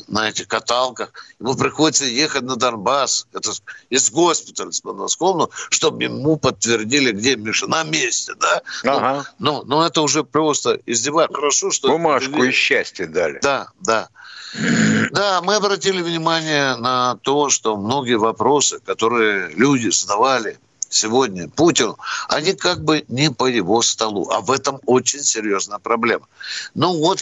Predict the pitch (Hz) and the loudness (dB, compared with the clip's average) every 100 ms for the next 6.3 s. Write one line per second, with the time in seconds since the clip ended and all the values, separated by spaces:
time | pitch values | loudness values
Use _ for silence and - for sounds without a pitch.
0 | - 160 156 139 156 147 139 101 131 156 | 0 0 0 -2 0 0 -2 -2 -2 -2
1 | 143 139 156 147 107 - 220 185 123 117 | -2 0 2 0 -2 -4 -4 -2 -4 -2
2 | 113 - 147 226 226 208 185 185 165 143 | -2 -2 -2 -2 0 0 0 2 2 2
3 | 113 127 123 127 135 160 139 - 127 - | 0 -2 -4 -4 -2 0 0 -2 -4 -6
4 | - - 147 147 151 156 190 170 131 123 | -16 -6 -2 0 0 2 2 2 0 -2
5 | 131 120 127 139 143 120 131 127 107 110 | -2 0 0 0 -2 0 2 2 -2 -2
6 | 107 104 92 | 2 2 2